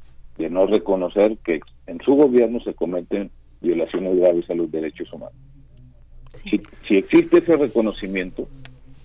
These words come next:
Speaker 1: el paso siguiente sería reconocer que esta,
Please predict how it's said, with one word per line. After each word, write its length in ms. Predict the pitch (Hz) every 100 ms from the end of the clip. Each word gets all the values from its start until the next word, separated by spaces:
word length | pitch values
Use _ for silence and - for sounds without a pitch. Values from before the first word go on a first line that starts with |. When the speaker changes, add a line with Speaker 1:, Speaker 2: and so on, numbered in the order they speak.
| - - - - - -
Speaker 1:
el 160 | -
paso 340 | - 98 151 -
siguiente 400 | 120 104 107 127
sería 280 | 104 101
reconocer 580 | 104 117 110 98 - 104 113 - - - - - - -
que 180 | - 92
esta, 640 | 104 - 123 123 113 101